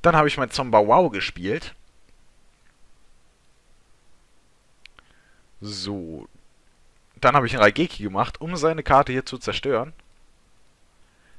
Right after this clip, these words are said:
Call of the Haunted, um noch eine Karte von mir wiederzubeleben. Und jeder einzelne Zug mehr wäre natürlich jetzt mein Tod gewesen, weil der hier mir einfach tausend Schaden gibt.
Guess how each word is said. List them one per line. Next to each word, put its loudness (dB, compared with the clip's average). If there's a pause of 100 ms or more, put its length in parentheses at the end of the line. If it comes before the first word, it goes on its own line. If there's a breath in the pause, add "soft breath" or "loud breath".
Call 6
of 2
the -2
Haunted, -4
um -14
noch -8
eine -10
Karte 4
von -12
mir -8
wiederzubeleben. -4 (1040 loud breath)
Und -10
jeder 6
einzelne -4
Zug -8
mehr 2
wäre 4
natürlich -2
jetzt -12
mein -6
Tod -6
gewesen, -6
weil 0
der 2
hier 0
mir -8
einfach -6
tausend 0
Schaden 2
gibt. -12